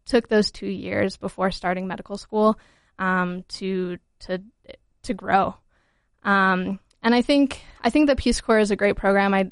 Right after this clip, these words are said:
it's not for the faint of heart. It's a two-year commitment, and most people do make it through the, the full two years. And y-, your heart has to be in it. If your heart's not in it, you're not gonna do a good job for, for your community or yourself. But I think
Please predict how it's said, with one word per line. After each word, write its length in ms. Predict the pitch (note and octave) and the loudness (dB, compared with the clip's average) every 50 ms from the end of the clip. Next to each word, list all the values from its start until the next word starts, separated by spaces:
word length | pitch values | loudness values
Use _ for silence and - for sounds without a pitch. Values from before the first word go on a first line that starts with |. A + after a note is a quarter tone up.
| - - | -10 -12
it's 160 | - G3+ - | -12 -4 -2
not 160 | A#3+ A#3 A#3 | -2 -2 0
for 80 | - A3+ | 0 0
the 80 | G#3+ G#3 | 0 0
faint 220 | - G#3 G3+ G3 | 0 -2 -2 -2
of 80 | F#3 - | -2 -4
heart. 300 | - - G3+ A3+ A#3 A3+ | 0 0 2 2 4 2
It's 160 | A3 - - | 0 0 -4
a 60 | G3 | -6
two-year 340 | - - A#3 G#3+ G#3+ G#3 G3+ | -4 -4 -4 0 2 2 2
commitment, 560 | - - G3+ G3 G3 - A3 A3+ A#3+ B3 _ _ _ _ _ _ _ - | 0 -2 -2 -2 0 0 2 0 0 0 _ _ _ _ _ _ _ -6
and 400 | G#3+ G3+ F#3+ F#3+ G3 F#3+ G3 - - | -4 -2 -2 0 -2 -2 -4 -8 -8
most 300 | - A#3 G#3+ G#3+ G#3 - | -2 0 0 0 0 2
people 320 | - A#3+ A3+ - A3 G#3+ G#3 | 2 0 2 2 2 0 0
do 260 | F#3 - G3 G3+ G#3+ | 0 -2 -2 -2 0
make 240 | G#3 G3 G3 F#3+ - | 0 0 -2 -2 -4
it 140 | G3 - _ | -8 -10 _
through 220 | - G3+ G3+ G#3 | -8 -4 -4 -4
the, 100 | G#3 G3+ - - - - | -4 -6 -10 -10 -18 -14
the 100 | - G3 | -14 -12
full 220 | - - F#3+ G3 | -6 -2 -2 -2
two 180 | F#3+ - - G3+ | -2 -2 -8 -8
years. 520 | G3 G3 F#3 F#3 G3 G3+ A3+ A#3+ - - _ _ _ _ _ _ _ _ | -8 -6 -4 0 0 0 0 0 -4 -8 _ _ _ _ _ _ _ _
And 500 | - G3+ G3+ G3+ G3 G3 G3 G3 G3 - - - | -6 -2 0 2 2 2 2 0 0 -4 -8 -16
y-, 120 | - - _ _ | -16 -16 _ _
your 140 | - A3 G#3+ | -2 -2 0
heart 220 | - - A3+ A3+ A3+ | 2 2 0 0 2
has 240 | A3+ A3 G#3+ - | 0 0 -2 -2
to 80 | - G3+ | -4 -6
be 200 | G3 F#3+ F#3 F#3 | -6 -4 -6 -6
in 140 | F3 F3 - | -6 -6 -8
it. 160 | - - - - | -12 -14 -14 -14
If 140 | G#3 F#3 - | -14 -12 -8
your 100 | G#3 G3+ | -8 -6
heart's 300 | - G#3 G#3 G#3 G#3 - | 0 0 0 0 0 0
not 220 | A3+ G#3+ G#3 G#3 | 0 0 2 2
in 140 | G3+ G#3 G#3+ | 2 2 2
it, 160 | A3 A3 - | 2 0 -2
you're 100 | - G3 | -2 -4
not 180 | F#3+ F#3+ F#3+ F#3+ | -2 -2 -2 -2
gonna 220 | - G3 G3 F#3+ | -4 -8 -8 -8
do 160 | F#3+ - F#3+ F#3 | -6 -4 -4 -4
a 60 | F#3 | -4
good 160 | F#3+ F#3 F3+ | -6 -8 -10
job 260 | - F#3 F3 F3+ F#3 | -6 -2 -2 -2 -2
for, 420 | - _ - F#3 F3+ G3+ G#3 A3 - | -2 _ -8 -6 -6 -6 -6 -8 -12
for 160 | _ - - F#3+ | _ -12 -8 -4
your 140 | F#3+ G3 | -4 -4
community 540 | F#3+ - - G3 G3 F#3+ G3 G3 G3 F#3+ F#3+ | -4 -6 -10 -10 -8 -6 -6 -6 -6 -6 -8
or 60 | F3+ | -6
yourself. 580 | F3+ F3 F#3+ F3 - - - - G3+ - _ _ _ _ _ _ _ _ _ _ - | -8 -8 -10 -14 -14 -10 -6 -6 -6 -6 _ _ _ _ _ _ _ _ _ _ 2
But 140 | - G#3 G#3 | 2 4 4
I 100 | G#3+ A3 | 4 2
think 480 | G#3+ - A3 A3 A3 G#3+ G#3 - - | 2 0 2 4 4 4 2 0 -4